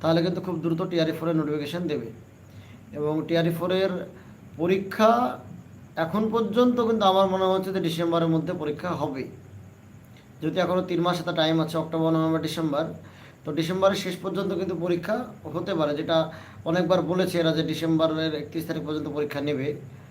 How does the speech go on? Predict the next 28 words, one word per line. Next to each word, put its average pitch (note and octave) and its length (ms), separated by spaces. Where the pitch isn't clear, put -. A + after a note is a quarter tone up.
তো C#3 160
সেই E3 160
জন্য G3 200
আমার F#3+ 320
এখনও F#3 260
মনে F#3+ 160
হচ্ছে F3+ 220
যে F3+ 100
টিআরই E3 260
ফোরের E3 300
পরীক্ষা D#3 240
কিন্তু D#3 260
ডিসেম্বরের D#3 540
মধ্যেই D3+ 580
হবে। D#3 420
যদিও G3+ 400
লেট G3+ 420
হয় F#3 360
তবে G3 240
কিন্তু A3 220
জানুয়ারির F#3+ 540
বেশি F3+ 360
দিন G#3+ 260
যাবে E3 240
না, C#3 120
কারণ E3+ 300
জানুয়ারির, F#3 640
আহ, D#3+ 380